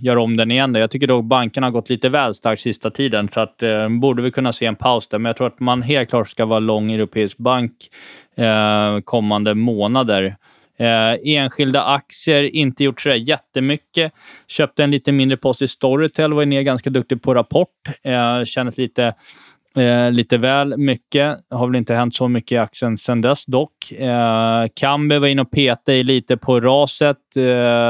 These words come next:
där fick man en pisk direkt. Eh, sålt av lite av den, tog en liten förlust där, men, men ligger kvar med en liten del då.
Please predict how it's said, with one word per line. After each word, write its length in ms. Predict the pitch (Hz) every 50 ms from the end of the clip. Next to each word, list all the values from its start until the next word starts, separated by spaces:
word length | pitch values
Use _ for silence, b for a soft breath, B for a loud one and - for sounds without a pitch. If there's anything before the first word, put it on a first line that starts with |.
| 120 117 110 107
där 160 | 117 123 123
fick 220 | 117 - 120 - _
man 80 | 123
en 60 | 120 113
pisk 360 | - - 123 110 - - - _ _
direkt. 400 | 120 117 113 139 185 175 - - _ _ b b b b b b b b b b b _ 233 156
Eh, 520 | 113 113 113 110 110 110 113 113 113 110
sålt 440 | 104 - - 120 113 113 107 - -
av 280 | 113 110 110 107 110 107
lite 560 | 117 123 123 113 104 - - 117 110 - 120
av 40 | 107
den, 540 | 110 110 110 107 107 110 113 107 98 110 98
tog 180 | - 113 110
en 80 | 110 107
liten 280 | 113 104 - - 113 107
förlust 380 | - 113 107 104 95 - -
där, 300 | - 101 101 104 104 90 65
men, 340 | 95 113 107 104 104 98 - -
men 280 | 101 107 107 107 104 104
ligger 180 | 104 104 104 98
kvar 240 | - - 110 98
med 140 | 98 101 98
en 60 | 101
liten 280 | 101 98 - - 98 98
del 220 | 104 110 113 104
då. 180 | 98 98 113